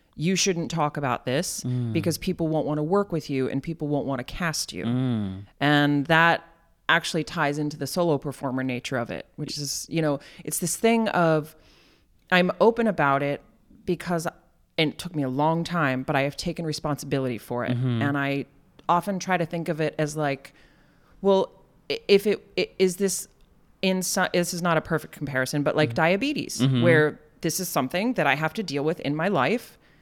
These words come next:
Speaker 1: um, that requires maintenance and
Speaker 2: Mm-hmm.
Speaker 1: requires me to be aware of things, requires me to be aware in situations or really keep a close,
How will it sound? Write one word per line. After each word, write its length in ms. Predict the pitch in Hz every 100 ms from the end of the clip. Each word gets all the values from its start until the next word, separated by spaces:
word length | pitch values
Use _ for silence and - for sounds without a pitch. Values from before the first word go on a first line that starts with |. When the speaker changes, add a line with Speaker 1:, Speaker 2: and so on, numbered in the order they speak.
| _ _ _
Speaker 1:
um, 380 | 165 165 156 151
that 160 | 165 170
requires 400 | 165 175 185 196
maintenance 420 | 269 240 143 -
and 120 | 135
Speaker 2:
Mm-hmm. 100 | 131
Speaker 1:
requires 520 | 123 165 160 151 175
me 160 | 180 165
to 100 | 165
be 100 | 180
aware 400 | 208 190 151 147
of 100 | 156
things, 440 | - 143 180 240
requires 420 | 170 156 156 160 160
me 120 | 156
to 100 | 156
be 100 | 160
aware 400 | 160 151 151 156
in 200 | 139 147
situations 840 | - - 175 220 226 208 208 202
or 140 | 151 151
really 320 | 165 170 165
keep 260 | 175 165
a 60 | 151
close, 580 | - 180 165 160 -